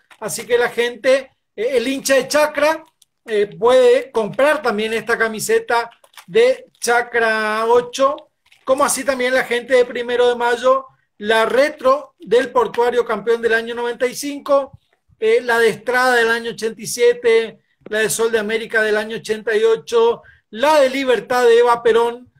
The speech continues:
modelo dos mil veintiuno, dos mil veintidós,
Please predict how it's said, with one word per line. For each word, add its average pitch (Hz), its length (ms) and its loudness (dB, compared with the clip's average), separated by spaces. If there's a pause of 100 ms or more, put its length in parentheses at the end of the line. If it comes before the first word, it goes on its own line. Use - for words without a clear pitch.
(260)
modelo 226 480 2
dos 202 180 2
mil 233 160 -6
veintiuno, 233 580 -2
dos 202 180 0
mil 226 200 -10
veintidós, 226 720 -2